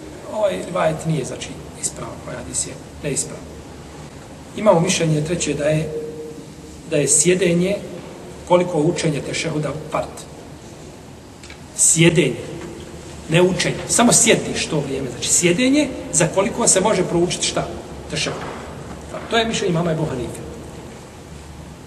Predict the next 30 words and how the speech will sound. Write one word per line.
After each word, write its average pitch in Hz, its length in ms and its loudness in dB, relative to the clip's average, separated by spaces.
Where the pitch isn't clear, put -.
A, 147 240 8
a - 100 8
selam 214 400 8
i 180 60 6
ovo 185 140 6
nije 175 180 6
vađib, 123 360 0
jer - 140 -6
kad - 100 -2
bi 120 100 -6
čovjek 160 280 2
izgubio 165 440 2
abdest, 165 520 2
on 156 160 2
bi 131 80 -4
time 160 240 0
upotpunio 143 400 -4
svoj - 160 -4
namaz. - 260 -12
Ovo 214 140 0
nije 285 140 0
Ebu 262 140 -2
Hanife, 202 300 -2
braću, - 260 -2
kazao 143 240 0
od - 160 -6
sebe. - 160 -4
Ebu 175 120 -6
Hanife 214 180 -4
se 202 120 -6